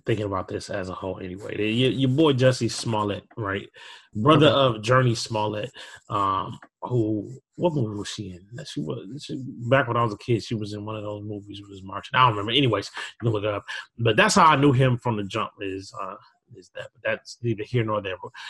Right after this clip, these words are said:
Speaker 1: anyways, we talked a, a little bit last week, and I'm sure you, you know, certainly read about his, um, situation where he said he was attacked in Chicago by, um,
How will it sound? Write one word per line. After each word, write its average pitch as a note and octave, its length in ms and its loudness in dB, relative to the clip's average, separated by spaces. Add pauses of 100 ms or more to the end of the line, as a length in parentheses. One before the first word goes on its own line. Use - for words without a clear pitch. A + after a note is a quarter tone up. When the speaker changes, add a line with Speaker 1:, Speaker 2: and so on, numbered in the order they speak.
(180)
Speaker 1:
anyways, D3 420 8
we E3+ 120 6
talked D3+ 340 4 (300)
a, G2 160 -2 (120)
a A#2+ 80 2
little C3+ 260 8
bit C3 120 6
last B2 280 4
week, A#2+ 120 2
and A#2 80 -2
I'm A2+ 80 -2
sure A#2 180 0
you, A2+ 320 0 (120)
you B2 80 -4
know, A2 120 -2
certainly G#2+ 380 0
read G#2 300 0 (520)
about G2+ 360 2
his, A2+ 380 2
um, F#2+ 440 -6 (260)
situation G#2+ 680 -2
where G2+ 100 -4
he G2+ 60 -4
said G2+ 160 -6
he G#2 80 -2
was G2 100 -6
attacked F2+ 360 -8
in - 60 -20
Chicago F#2+ 420 -14
by, F#2 300 -12 (560)
um, F2+ 420 -6